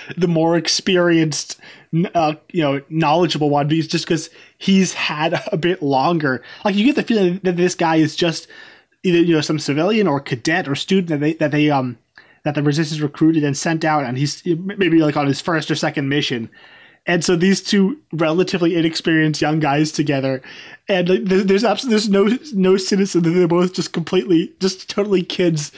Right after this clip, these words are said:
in this world, and they're a lot of fun together. "Okay, I can walk." Oh, he trips over. "No, I can't. I can't walk." <laughs> Just, they're back and forth, their dialogue. Obviously, Daveed Diggs is just fantastic. He, I'm sure he, um, ad-libbed a lot of it, but they're just great together.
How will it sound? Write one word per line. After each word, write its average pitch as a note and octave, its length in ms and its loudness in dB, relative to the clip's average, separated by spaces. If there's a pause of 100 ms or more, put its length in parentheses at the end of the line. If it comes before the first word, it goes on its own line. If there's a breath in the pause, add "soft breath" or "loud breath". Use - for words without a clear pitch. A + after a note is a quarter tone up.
(280 loud breath)
in F3 160 2
this E3+ 220 2
world, D#3 400 0
and D#3+ 200 0
they're E3+ 160 0
a D#3+ 120 0
lot D#3+ 260 0
of D#3+ 80 -2
fun D#3 220 -2
together. D3+ 480 -2 (280 loud breath)
"Okay, A#3 300 0
I G3 80 -4
can F#3 100 4
walk." E3+ 200 0 (260 loud breath)
Oh, G3 160 -4
he F3+ 80 2
trips - 340 -4
over. C#3 160 0 (300 loud breath)
"No, G#3 60 2
I F#3+ 80 2
can't. C#3+ 200 -4 (200)
I F3+ 80 -2
can't C3+ 180 -2
walk." - 180 -4 (300)
<laughs> - 300 -12
Just, - 240 0 (340 loud breath)
they're G#3 100 4
back G3+ 300 0
and A3 140 0
forth, G#3 180 0
their E3 140 2
dialogue. D3 400 0
Obviously, D#3 360 0
Daveed D3+ 300 0
Diggs C3+ 300 -2
is C3 80 -6
just - 300 -8 (120)
fantastic. C3 640 -4 (240 loud breath)
He, E4 140 2
I'm A3 100 0
sure - 200 2
he, F#3+ 180 2
um, C3+ 220 -2 (600)
ad-libbed C3 380 -2
a B2+ 40 0
lot A#2 220 -2
of A#2 120 -6
it, G#2 160 -12 (420 soft breath)
but A#2+ 240 -4 (680)
they're E3+ 240 0
just D#3+ 220 0
great B2+ 220 -2
together. G#2+ 460 -8